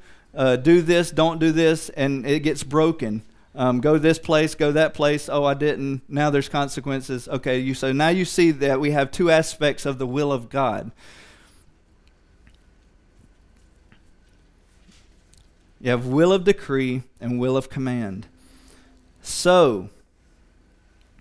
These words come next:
now that we have made this distinction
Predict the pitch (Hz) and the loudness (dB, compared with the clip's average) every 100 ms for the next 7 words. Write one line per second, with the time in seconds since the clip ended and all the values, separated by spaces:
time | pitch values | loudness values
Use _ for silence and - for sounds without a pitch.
0 | _ - _ _ 117 127 165 185 151 170 | _ -20 _ _ -2 2 4 4 2 4
1 | 165 139 135 147 165 190 156 165 - 139 | 4 4 0 2 4 2 2 -2 -2 -8
2 | - 165 165 - 120 113 | -2 -2 -2 -6 -4 -4